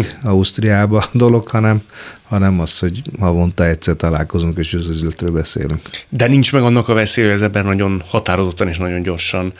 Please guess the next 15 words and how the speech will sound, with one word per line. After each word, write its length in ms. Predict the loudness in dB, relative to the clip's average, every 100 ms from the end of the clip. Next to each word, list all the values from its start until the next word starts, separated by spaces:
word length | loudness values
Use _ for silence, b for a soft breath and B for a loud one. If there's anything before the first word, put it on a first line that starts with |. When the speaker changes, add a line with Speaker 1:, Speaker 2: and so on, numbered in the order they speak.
| B B B -2
Speaker 1:
valamit 280 | 2 4 4
Speaker 2:
Nem. 80 | 4
Speaker 1:
gondol 300 | 4 4 2
valakiről? 580 | 0 0 -2 -4 -6 -12 _ _
Speaker 2:
Nem, 380 | -2 0 0 -2 B B -4
nem, 180 | -2 0
Speaker 1:
Nem? 220 | 0 0
Speaker 2:
ne-, 60 |
ne-, 340 | 2 2 2 2
nem 180 | 4 4
gondolok 520 | 6 6 6 4 4
én. 220 | 4 4 0 B B B -4
Ez 140 | 2
lassan. 640 | 4 4 4 4 4 4
Egyébként 600 | 4 4 4 2 0 -2